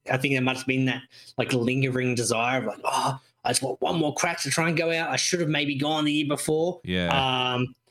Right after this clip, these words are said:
Speaker 1: but he still played to a higher level, so it's not like, you know,
Speaker 2: He could have kept
Speaker 1: sports
Speaker 2: playing if he wanted to,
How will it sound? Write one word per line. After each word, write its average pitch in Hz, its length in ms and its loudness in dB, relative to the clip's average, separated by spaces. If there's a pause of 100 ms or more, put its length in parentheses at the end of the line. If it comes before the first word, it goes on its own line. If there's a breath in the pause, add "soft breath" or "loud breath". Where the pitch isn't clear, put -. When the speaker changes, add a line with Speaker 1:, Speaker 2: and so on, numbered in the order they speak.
(140)
Speaker 1:
but 220 100 2
he 262 60 -2
still 480 160 0
played 214 220 0
to 170 80 0
a 139 60 0
higher 147 200 0
level, 156 340 -2
so 190 160 2
it's 185 220 -2
not 226 160 -2
like, 135 180 0 (140)
you 156 100 2
know, 170 240 2
Speaker 2:
He 123 140 0
could 151 180 0
have 139 160 2
kept 127 160 2
Speaker 1:
sports 427 140 0
Speaker 2:
playing 107 240 2
if 98 100 -4
he 101 80 -2
wanted 101 280 -2
to, 78 260 -10